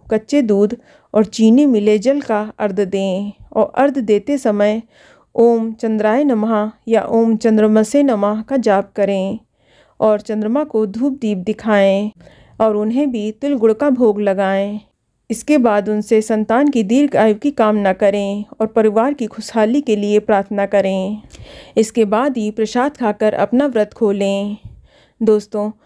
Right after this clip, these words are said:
प्रसाद खाने के बाद आप दूध और शकरकंद खाकर ये व्रत खोलना शुभ माना जाता है।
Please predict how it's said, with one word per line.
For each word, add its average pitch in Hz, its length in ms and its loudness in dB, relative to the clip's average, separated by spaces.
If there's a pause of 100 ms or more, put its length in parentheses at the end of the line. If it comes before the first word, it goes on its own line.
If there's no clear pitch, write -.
(260)
प्रसाद 247 420 0
खाने 240 300 2
के 233 160 -2
बाद 208 320 -2 (120)
आप 214 180 -2
दूध 240 400 -2
और 214 220 0 (360)
शकरकंद 233 640 -2
खाकर 220 480 0 (220)
ये 277 100 4
व्रत 214 260 0
खोलना 214 520 -2
शुभ 294 240 -2
माना 208 280 2
जाता 196 400 0
है। 208 440 -2